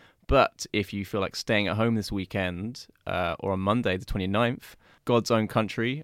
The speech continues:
um, the British film that won Best Independent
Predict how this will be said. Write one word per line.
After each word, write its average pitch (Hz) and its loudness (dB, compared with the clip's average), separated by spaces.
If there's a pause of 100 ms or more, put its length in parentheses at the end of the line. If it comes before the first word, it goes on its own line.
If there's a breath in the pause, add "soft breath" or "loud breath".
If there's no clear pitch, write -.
(140)
um, 92 0
the 92 -6
British 101 -4
film 104 -2
that 95 -2
won 95 -2 (140)
Best 104 -2
Independent 98 -6